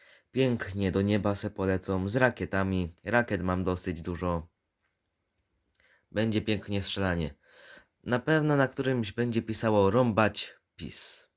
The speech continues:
Jeśli w ogóle to mogę powiedzieć. No nic, teraz będę z kolegą grał. Nagrywać. Na dzisiaj trzeba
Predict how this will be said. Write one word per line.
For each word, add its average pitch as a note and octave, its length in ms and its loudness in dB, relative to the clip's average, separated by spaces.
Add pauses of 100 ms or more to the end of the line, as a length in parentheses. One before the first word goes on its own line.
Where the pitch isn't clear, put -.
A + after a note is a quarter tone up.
(1000)
Jeśli A2 340 0
w A2 60 0
ogóle G#2 320 2
to A#2 140 0
mogę G2 280 2
powiedzieć. G#2+ 840 -2 (2500)
No D3 120 -4
nic, B2+ 320 0
teraz A2 580 2
będę F#2+ 760 2
z - 120 -8
kolegą G2 640 0 (240)
grał. A#2 480 2 (1600)
Nagrywać. G#2+ 920 0 (440)
Na A#2+ 160 2
dzisiaj A2 540 0
trzeba F#2 540 -2